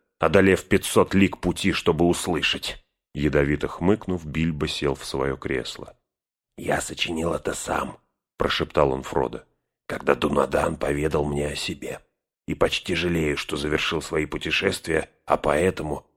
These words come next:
не смогу отправиться с Дунаданом и увидеть, как он исполнит свой долг». Арагорн с улыбкой выслушал Бильбо,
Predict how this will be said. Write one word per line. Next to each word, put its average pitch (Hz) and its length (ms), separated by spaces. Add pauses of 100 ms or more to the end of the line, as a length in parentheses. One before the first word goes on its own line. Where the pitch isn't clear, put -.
не 78 100
смогу 78 320
отправиться 73 580
с 67 80
Дунаданом 78 720 (100)
и 85 120
увидеть, 80 580
как - 280
он 76 120
исполнит 69 560
свой 71 280
долг». 69 520 (1300)
Арагорн 98 540
с - 160
улыбкой 87 480
выслушал 71 520
Бильбо, 85 460